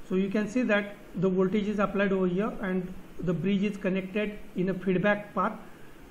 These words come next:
and this is called as a floating reference voltage you will be getting,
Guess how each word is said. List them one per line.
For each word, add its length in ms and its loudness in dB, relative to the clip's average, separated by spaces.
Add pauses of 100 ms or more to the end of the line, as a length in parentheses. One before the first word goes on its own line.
and 400 0 (320)
this 120 0
is 120 0
called 220 2
as 80 2
a 80 2
floating 560 2
reference 460 2
voltage 380 0
you 100 0
will 80 0
be 140 2
getting, 480 0